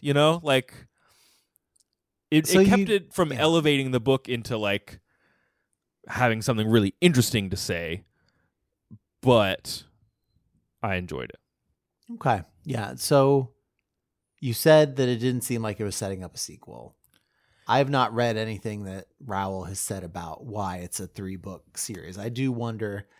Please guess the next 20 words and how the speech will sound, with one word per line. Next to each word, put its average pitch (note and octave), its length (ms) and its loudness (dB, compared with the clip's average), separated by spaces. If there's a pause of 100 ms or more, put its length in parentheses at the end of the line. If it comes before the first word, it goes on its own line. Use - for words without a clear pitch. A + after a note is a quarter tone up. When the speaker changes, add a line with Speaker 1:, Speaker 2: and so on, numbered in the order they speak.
(800)
Speaker 2:
I D3 80 8
do D3 180 4
wonder B2 320 4
if A#2+ 280 -4
you A2+ 320 0
came B2 240 -2
away A2+ 240 0
from A2 220 -6
the G#2 80 -6
book G#2 260 -6
with G#2+ 100 -4
any G2+ 220 -6
sense G2 480 -4
of G2+ 600 -10
what A2+ 640 -2 (160)
other D#3 400 0
books C#3+ 400 -6
would A#2+ 240 -2 (140)
be E3+ 240 0
about, G3+ 600 0